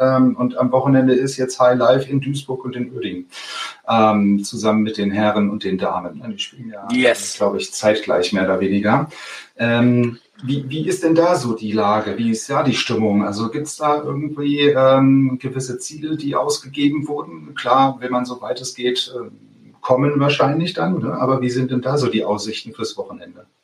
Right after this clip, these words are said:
Speaker 2: Ja, also ich sag mal, die Aussichten fürs Wochenende. Wetter wird schlecht, was sehr schade ist,
Speaker 1: <laughs>
Speaker 2: weil, äh, wir
Speaker 1: Also doch
Speaker 2: Duisburger
Speaker 1: Wärmemantel.
Speaker 2: sind, äh, äh, ja, oder wir bleiben halt im Wasser.
Speaker 1: <laughs>
Speaker 2: Nein, ähm, sportlich gesehen wollen wir natürlich, äh, die Medaille haben.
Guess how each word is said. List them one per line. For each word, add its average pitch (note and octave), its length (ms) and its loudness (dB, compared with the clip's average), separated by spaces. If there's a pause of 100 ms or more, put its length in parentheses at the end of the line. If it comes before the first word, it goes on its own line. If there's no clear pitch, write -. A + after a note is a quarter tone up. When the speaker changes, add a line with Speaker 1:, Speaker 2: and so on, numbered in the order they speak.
(720)
Speaker 2:
Ja, A#2+ 180 4
also A#2+ 220 4
ich A#2 80 0
sag C3+ 140 4
mal, C3 100 0
die B2 120 2
Aussichten C3 420 -2
fürs C3+ 240 -8
Wochenende. D#3+ 680 -4
Wetter D#3+ 300 0
wird C#3+ 180 -2
schlecht, E3+ 380 -6
was - 140 -2
sehr C3 160 -4
schade D#3+ 340 0
ist, A3+ 260 -6
Speaker 1:
<laughs> - 380 -4
Speaker 2:
weil, C3 280 4
äh, C3+ 380 4 (440)
wir D3+ 180 -4 (100)
Speaker 1:
Also B2 140 2
doch - 140 4
Speaker 2:
Duisburger B2 120 2
Speaker 1:
Wärmemantel. G#2 680 2 (320)
Speaker 2:
sind, D3+ 80 -8
äh, D3 320 -8
äh, - 40 -12 (220)
ja, C#3 420 4
oder C3 240 -4
wir C3 100 -6
bleiben C3 260 -4
halt C3 140 -10
im A#2+ 120 -12
Wasser. B2+ 300 0 (100)
Speaker 1:
<laughs> C#3 240 -6
Speaker 2:
Nein, B2+ 420 0
ähm, C3 320 0
sportlich E3 520 -2
gesehen D#3 340 -4
wollen C#3+ 220 0
wir C#3+ 80 -2
natürlich, D3 640 -4
äh, B2+ 340 0 (160)
die C3 80 -6
Medaille C3 400 2
haben. D3+ 420 -2